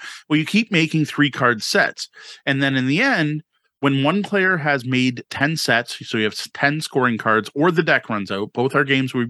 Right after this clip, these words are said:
made ten sets, you then score. You flip over all your scoring cards, then you use them to make your boba, right? Like, you're making your bubble tea at the end. What six ingredients do you wanna use?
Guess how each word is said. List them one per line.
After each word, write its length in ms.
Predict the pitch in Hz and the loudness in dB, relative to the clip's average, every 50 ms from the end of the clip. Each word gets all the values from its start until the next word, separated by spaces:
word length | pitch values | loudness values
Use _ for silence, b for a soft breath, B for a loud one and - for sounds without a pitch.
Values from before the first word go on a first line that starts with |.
| 117 | -4
made 300 | - 123 117 120 117 110 | -4 -2 0 0 0 -2
ten 220 | - 110 107 117 110 | -2 -4 -2 -2 -2
sets, 400 | - - 107 95 98 - - - B B B B B B B | -2 -2 -2 -2 -2 -6 -10 -14 B B B B B B B
you 100 | 151 151 | 0 2
then 200 | 131 147 143 135 | 2 2 0 0
score. 380 | - - 214 190 135 - - _ B B B B B B | -2 0 0 0 0 0 -6 _ B B B B B B
You 120 | 135 123 113 | 0 0 -2
flip 280 | - - - 202 208 233 | -2 -2 -2 0 2 2
over 240 | 226 220 202 202 208 | 2 2 4 4 4
all 120 | 208 208 | 4 4
your 80 | 208 196 | 2 0
scoring 340 | - - - 165 165 160 | 0 0 0 2 2 2
cards, 300 | 151 - 147 151 151 131 | 0 2 2 0 2 2
then 120 | 143 147 151 | 2 2 2
you 60 | 151 151 165 | 2 2 2
use 220 | 165 165 175 165 | 4 4 4 4
them 180 | - - 160 151 139 | 2 2 2 2 2
to 40 | 143 | 4
make 280 | 135 139 143 131 - | 4 4 2 2 2
your 80 | 143 135 | 0 2
boba, 400 | 113 127 127 120 104 104 92 95 | 4 4 4 4 2 0 0 2
right? 260 | 101 107 117 135 120 | 2 4 4 4 2
Like, 140 | 120 113 101 | 0 0 2
you're 100 | 110 107 | 2 2
making 460 | 107 120 143 147 - 147 143 143 139 | 4 4 2 2 2 0 0 0 2
your 120 | 131 127 120 | 2 2 2
bubble 380 | 110 131 131 123 123 117 101 - - | 2 2 2 2 2 -2 -2 -4 -4
tea 140 | 123 120 | 0 0
at 80 | 113 - | 0 2
the 160 | - 117 113 | 2 0 2
end. 320 | 110 107 104 104 104 101 B B B B | 2 2 2 0 -2 -4 B B B B
What 180 | B 139 143 - | B 0 2 2
six 320 | - - - 180 - - | 2 2 2 0 0 2
ingredients 600 | 180 175 160 135 147 156 151 143 139 135 123 - | 2 2 2 2 2 2 4 4 4 2 0 -2
do 80 | - 135 | -4 -2
you 80 | 131 | 0
wanna 180 | 123 123 123 127 | 2 2 2 2
use? 480 | 123 123 117 113 113 113 110 101 - | 2 2 0 0 -2 -2 -4 -6 -8